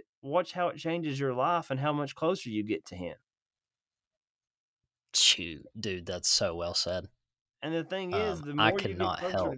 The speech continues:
Speaker 2: but
Speaker 1: God, it will literally just press your heart and he will change you. Like, get, buckle up, though. Like, but, I mean, honestly, though, when you're hungering after God, you don't even think about that.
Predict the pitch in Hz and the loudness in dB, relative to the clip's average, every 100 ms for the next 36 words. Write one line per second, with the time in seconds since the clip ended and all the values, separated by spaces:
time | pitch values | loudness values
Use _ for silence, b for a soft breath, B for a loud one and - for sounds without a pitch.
0 | 143 151 196 208 185 _ _ _ 160 170 | -4 -2 0 -2 -8 _ _ _ -8 -4
1 | 165 143 123 127 151 170 175 156 139 - | -2 0 0 0 2 2 0 -2 -8 -14
2 | - 160 160 - 147 120 107 139 165 _ | -4 0 0 0 0 2 4 4 2 _
3 | _ - 123 117 139 160 120 151 165 175 | _ -2 0 2 2 2 0 0 0 0
4 | 117 80 _ _ _ _ - 131 107 - | -4 -12 _ _ _ _ 4 6 6 4
5 | - _ _ _ _ _ _ _ _ _ | -6 _ _ _ _ _ _ _ _ _
6 | _ _ _ 104 113 156 156 131 156 175 | _ _ _ -14 0 0 2 4 4 4
7 | 143 123 131 - _ 110 90 87 - - | 4 6 6 4 _ -4 -2 -4 -8 -4
8 | 107 95 - - _ _ _ _ _ _ | 0 0 -2 -16 _ _ _ _ _ _
9 | 139 139 160 147 151 175 175 170 165 151 | 0 2 4 4 4 2 0 2 2 4
10 | 165 151 156 143 143 135 110 117 120 113 | 2 2 2 2 0 -2 -2 2 2 2
11 | 123 131 104 90 101 85 82 - 80 | 0 0 -2 -2 -4 -4 -10 -10 -12